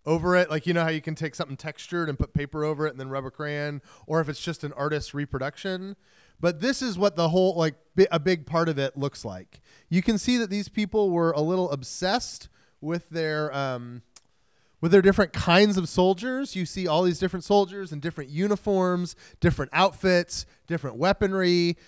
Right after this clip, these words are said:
This is supposed to be them sort of coming up to the city for siege. You see a bow and arrow guy, or, um, excuse me, slingshot, um, people there. This was part of ancient militaries. You'd shoot with a slingshot.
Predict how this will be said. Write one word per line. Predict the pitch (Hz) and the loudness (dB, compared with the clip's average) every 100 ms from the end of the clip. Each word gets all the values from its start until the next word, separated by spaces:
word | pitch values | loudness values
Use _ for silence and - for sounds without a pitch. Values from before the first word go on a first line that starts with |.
| - | -10
This | 151 175 | -6 -6
is | |
supposed | - 185 170 | -2 0 2
to | 175 | 2
be | 160 | 2
them | 147 165 170 | 4 2 2
sort | 170 170 | 0 -2
of | 143 | -2
coming | - 170 160 | -2 -2 -2
up | 151 | -4
to | - | -6
the | 139 | -10
city | 131 - 170 170 | -6 -2 0 -2
for | 156 135 | -4 -10
siege. | - 190 190 185 185 165 165 - _ _ | -12 -8 -6 -4 -6 -8 -14 -18 _ _
You | 160 | -6
see | - 190 175 | -2 2 2
a | 139 127 | 4 4
bow | 135 175 | 4 4
and | 147 | 4
arrow | 151 185 214 | 2 2 2
guy, | 208 220 226 240 233 | 2 0 0 0 -2
or, | 160 | 2
um, | 151 135 | 2 2
excuse | 135 - 208 | -2 -8 -8
me, | 139 117 - _ | -6 -8 -10 _
slingshot, | - - 202 208 - 220 220 _ _ | -12 2 2 2 2 2 0 _ _
um, | 160 170 165 160 160 | -2 0 2 -2 -4
people | 208 214 214 | -6 -2 -2
there. | 202 202 247 - _ | -2 -2 -2 -6 _
This | 147 | -12
was | 147 | -4
part | - 160 | 0 0
of | |
ancient | 156 151 147 | -2 -6 -4
militaries. | 160 165 170 165 160 | -4 -2 -2 -2 -4
You'd | 135 | -8
shoot | 123 - 151 | -10 -6 -6
with | 123 | -8
a | |
slingshot. | 131 170 165 156 - 151 151 147 - | -10 -6 -6 -6 -4 0 0 0 -6